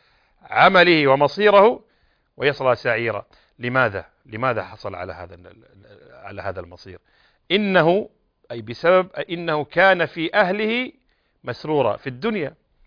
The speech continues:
كان مسرورا ذاك السرور المذموم الذي أنساه ذكر ربه، أنساه الله عز وجل، وأنساه القرآن، وأنساه نبيه صلى الله عليه وسلم. إنه كان مسرورا.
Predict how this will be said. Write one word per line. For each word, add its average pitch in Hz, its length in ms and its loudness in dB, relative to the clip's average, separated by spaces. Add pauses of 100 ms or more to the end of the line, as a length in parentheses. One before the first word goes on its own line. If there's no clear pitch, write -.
(520)
كان 147 320 0
مسرورا 143 640 -6
ذاك 147 260 -2
السرور 147 580 -8
المذموم 131 680 -6 (540)
الذي 143 420 -2
أنساه 147 500 0
ذكر 147 220 -8
ربه، 139 380 0 (1400)
أنساه 147 420 4
الله 156 220 4
عز 135 280 2
وجل، 143 260 0
وأنساه 147 460 -2
القرآن، 156 500 2
وأنساه 143 340 -4
نبيه 151 360 -2
صلى 143 160 -4
الله 135 100 0
عليه 123 100 0
وسلم. 117 320 -10 (560)
إنه 139 260 -2
كان 131 360 -2
مسرورا. 127 520 -2